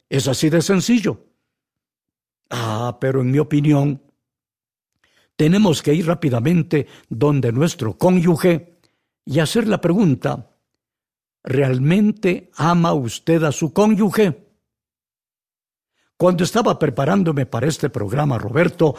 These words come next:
comencé a pensar en esto y me parece que en esta cultura hoy en día,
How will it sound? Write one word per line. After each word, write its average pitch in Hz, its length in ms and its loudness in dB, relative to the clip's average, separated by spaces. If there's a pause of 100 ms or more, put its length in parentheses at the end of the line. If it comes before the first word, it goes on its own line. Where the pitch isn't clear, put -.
(260)
comencé 165 460 2
a - 100 -2
pensar 156 360 0
en 117 120 -2
esto 156 400 0 (260)
y 175 120 0
me 226 140 -2
parece 175 500 -4
que - 120 -4
en 123 100 -2
esta 175 300 -4
cultura 127 680 -4
hoy 185 220 0
en 190 140 -2
día, 127 360 -2